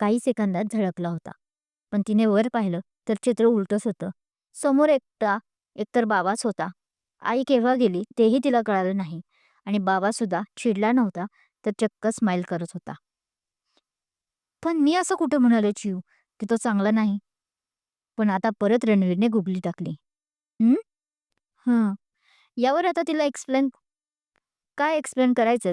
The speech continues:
तेच कळेना. बाबाशी डायरेक्ट आपल्याला अभि आवडतो हे कसं सांगायचं, हाच मोठा प्रश्न तिला पडला होता. "बाबा, मी झोपायला जाऊ? उद्या लवकर उठायचं आहे ना? तसंच पुण्यालाही जायचं आहे, बॅगही भरायची आहे."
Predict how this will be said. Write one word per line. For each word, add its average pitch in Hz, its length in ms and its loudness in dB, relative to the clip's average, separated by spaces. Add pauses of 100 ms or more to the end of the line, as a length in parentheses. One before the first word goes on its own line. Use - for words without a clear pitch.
तेच 220 160 2
कळेना. 180 340 -4 (540)
बाबाशी 185 400 0
डायरेक्ट 208 340 0
आपल्याला 208 360 0
अभि 185 200 2
आवडतो 208 460 0 (380)
हे 269 100 0
कसं 269 200 0
सांगायचं, 202 520 0 (440)
हाच 311 180 -2
मोठा 285 280 4
प्रश्न 226 340 0
तिला 220 200 0
पडला 175 240 -4
होता. 185 200 -10 (920)
"बाबा, 220 340 -2 (540)
मी 247 120 2
झोपायला 226 380 2
जाऊ? 233 220 0 (720)
उद्या 269 180 2
लवकर 277 320 0
उठायचं 226 360 0
आहे 185 200 -2
ना? 190 120 -6 (480)
तसंच 269 300 -2
पुण्यालाही 247 380 4
जायचं 208 320 -2
आहे, 185 180 -4 (460)
बॅगही 240 360 2
भरायची 214 420 0
आहे." 180 200 -6